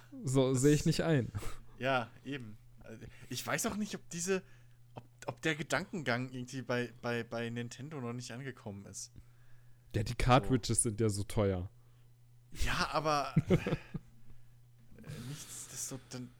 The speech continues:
Speaker 2: bietet's nur digital an oder so. Das ist doch, wo ist, also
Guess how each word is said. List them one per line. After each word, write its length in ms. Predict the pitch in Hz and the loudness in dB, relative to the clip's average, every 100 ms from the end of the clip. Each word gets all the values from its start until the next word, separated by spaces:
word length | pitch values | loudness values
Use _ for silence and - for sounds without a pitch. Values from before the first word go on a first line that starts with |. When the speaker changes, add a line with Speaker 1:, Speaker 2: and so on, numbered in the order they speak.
| - | -14
Speaker 2:
bietet's 400 | 156 151 147 - | -12 -10 -10 -10
nur 120 | 143 | -10
digital 580 | 139 143 139 123 135 135 | -10 -10 -10 -4 -2 -2
an 220 | - 113 107 - - - - | -4 -8 -10 -18 -20 -20 -14
oder 200 | 113 110 | -10 -8
so. 220 | 104 101 | -10 -12
Das 200 | 110 110 | -12 -12
ist 160 | 131 147 | -8 -8
doch, 140 | 123 - - - - - - | -10 -16 -20 -20 -20 -20 -12
wo 160 | 143 | -8
ist, 200 | 147 - - | -6 -8 -8
also 300 | 131 135 | -6 -6